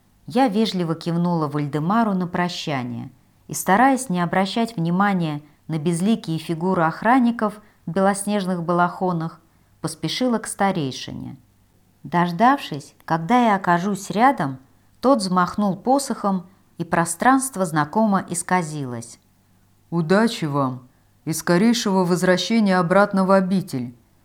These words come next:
Speaker 1: пожелал сэр Аскинвальд. В ответ на столь приятное пожелание я лишь криво улыбнулась. Возвращаться сюда?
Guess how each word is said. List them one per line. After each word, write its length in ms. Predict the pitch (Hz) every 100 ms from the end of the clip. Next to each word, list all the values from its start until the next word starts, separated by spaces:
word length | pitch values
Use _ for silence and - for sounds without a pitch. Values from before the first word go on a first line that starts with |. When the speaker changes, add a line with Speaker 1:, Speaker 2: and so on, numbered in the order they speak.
| _
Speaker 1:
пожелал 560 | - 151 151 151 196 196
сэр 380 | 196 165 170 -
Аскинвальд. 840 | - 151 - - 139 127 120 117 - _ _ _ _ _ _
В 80 | 147
ответ 380 | 175 185 277 285
на 140 | 175
столь 340 | 170 - 214 196
приятное 800 | - 208 202 190 156 - 143
пожелание 840 | 135 151 139 160 214 247 220 196 190 - _ -
я 200 | 185 277
лишь 220 | 240 240
криво 320 | 180 208 190
улыбнулась. 800 | 185 180 165 156 143 120 117 - _ _ _ _
Возвращаться 880 | - 156 151 160 160 - 208 269 285
сюда? 520 | 277 254 175 151 131